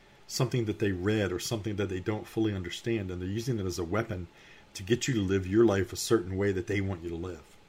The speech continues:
A-, and I, I disagree with that on such a cellular <laughs> level.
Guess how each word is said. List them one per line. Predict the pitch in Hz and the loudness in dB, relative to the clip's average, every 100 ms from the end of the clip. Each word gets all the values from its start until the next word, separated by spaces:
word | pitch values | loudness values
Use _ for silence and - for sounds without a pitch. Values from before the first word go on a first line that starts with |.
| - - - - - - - - - - | -20 -20 -20 -20 -20 -20 -20 -20 -20 -12
A-, | 107 107 | -10 -6
and | 104 101 95 | -4 -4 -4
I, | 92 110 - | -4 -4 0
I | 117 | 2
disagree | 117 - 101 110 | 2 2 6 6
with | 104 | 6
that | 101 101 - | 0 -2 -4
on | 95 92 92 87 - - - - | -4 -2 -4 -6 -14 -20 -20 -10
such | - - - 127 104 - | -6 -4 -2 -2 -2 -8
a | - | -6
cellular | - 113 101 92 | -2 2 2 0
<laughs> | 92 85 | 0 -2
level. | 107 90 | -2 -4